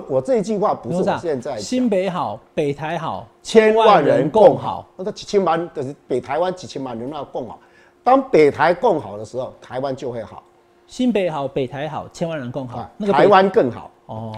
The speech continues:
Speaker 1: <laughs> 啊，咱人吼，要做就是爱和他们合作。
Speaker 2: 哎。
Speaker 1: 因为这个牵扯到一个共同生活圈。我经常讲一句话：“给别人机会，就是给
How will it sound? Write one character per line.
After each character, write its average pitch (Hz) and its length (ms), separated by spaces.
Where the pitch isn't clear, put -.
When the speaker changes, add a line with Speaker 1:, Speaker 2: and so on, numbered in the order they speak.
Speaker 1:
<laughs> - 680
啊， 233 100
咱 247 160
人 110 200
吼， 123 120
要 175 80
做 123 200
就 104 100
是 104 160
爱 196 160
和 147 60
他 - 20
们 131 140
合 113 120
作。 - 120
Speaker 2:
哎。 104 200
Speaker 1:
因 240 80
为 190 40
这 214 140
个 175 140
牵 214 260
扯 139 140
到 151 160
一 135 80
个 127 80
共 143 260
同 104 180
生 120 240
活 98 160
圈。 98 240
我 170 100
经 269 200
常 247 160
讲 127 240
一 - 20
句 147 180
话 123 240
：“给 135 120
别 170 240
人 165 180
机 170 180
会， 156 180
就 - 120
是 139 140
给 92 160